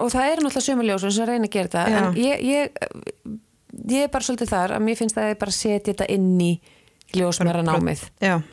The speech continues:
Speaker 1: Og
Speaker 2: akkurat.
Speaker 1: bara, þú veist, að, að læra að taka viðtal við
Speaker 2: Já.
Speaker 1: konu um fæðingareysluna.
Speaker 2: Já.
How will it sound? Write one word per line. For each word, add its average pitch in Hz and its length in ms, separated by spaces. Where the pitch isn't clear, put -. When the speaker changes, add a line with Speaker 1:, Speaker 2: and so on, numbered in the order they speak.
Speaker 1:
Og - 160
Speaker 2:
akkurat. 170 320
Speaker 1:
bara, 190 240
þú 185 160
veist, - 120
að, - 140
að 190 220
læra 175 240
að - 300
taka 180 260
viðtal 175 260
við 170 140
Speaker 2:
Já. 190 180
Speaker 1:
konu 170 300
um 175 120
fæðingareysluna. 170 600
Speaker 2:
Já. 190 240